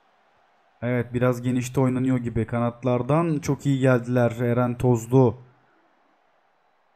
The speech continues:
Kanatlardan çok iyi geldiler. Bir ortada. Şimdi şuna bir bakalım hemen. E, buradan göremiyoruz. Şuradan bakalım.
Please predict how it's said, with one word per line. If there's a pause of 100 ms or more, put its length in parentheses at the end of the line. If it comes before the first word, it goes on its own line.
(2750)
Kanatlardan
çok
iyi
geldiler. (120)
Bir
ortada. (380)
Şimdi
şuna
bir (640)
bakalım
hemen. (380)
E,
buradan
göremiyoruz.
Şuradan
bakalım.